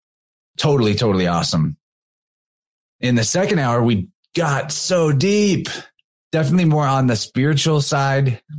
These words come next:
than, well, the first hour was definitely, definitely integrating the spiritual aspect of health and how all of that increases together. When the waters of your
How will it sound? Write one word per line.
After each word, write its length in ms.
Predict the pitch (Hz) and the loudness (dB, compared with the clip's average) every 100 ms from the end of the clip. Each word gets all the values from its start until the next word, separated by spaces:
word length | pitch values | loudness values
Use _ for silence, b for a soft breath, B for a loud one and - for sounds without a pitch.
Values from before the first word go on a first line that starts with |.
| - - - | -12 -14 -6
than, 460 | 110 107 101 - - | 0 2 0 -2 -4
well, 140 | 139 | 0
the 100 | 139 | 0
first 280 | 135 202 208 | 0 0 0
hour 160 | 180 135 | 0 0
was 260 | 104 92 - | 0 -2 -4
definitely, 680 | 135 131 113 113 104 92 - _ _ _ _ | -2 0 0 0 0 -2 -6 _ _ _ _
definitely 500 | 131 123 104 107 92 | -4 -2 0 0 0
integrating 680 | 80 110 107 92 101 90 82 | -2 0 0 0 0 2 2
the 80 | 85 | 0
spiritual 480 | - 104 98 110 | -2 -2 0 0
aspect 500 | 85 90 92 92 80 | -2 -2 -2 -4 -2
of 80 | 85 | -2
health 380 | 82 87 82 - B B B - | -2 -2 -2 -6 B B B -6
and 140 | 101 | -2
how 400 | 101 87 78 78 _ _ _ _ _ - | 0 0 -2 -4 _ _ _ _ _ -4
all 160 | 107 | -2
of 80 | 95 | 0
that 180 | 101 92 | 0 0
increases 520 | 87 - 95 82 87 | -2 -2 -2 -2 -2
together. 600 | 90 85 98 85 78 87 _ _ _ _ | -2 0 0 0 -2 -6 _ _ _ _
When 140 | 90 | 0
the 140 | 92 87 | 2 2
waters 680 | 78 73 101 107 107 98 95 | 0 -2 -2 0 0 0 0
of 160 | 87 | 0
your 280 | 90 85 82 | 0 0 -4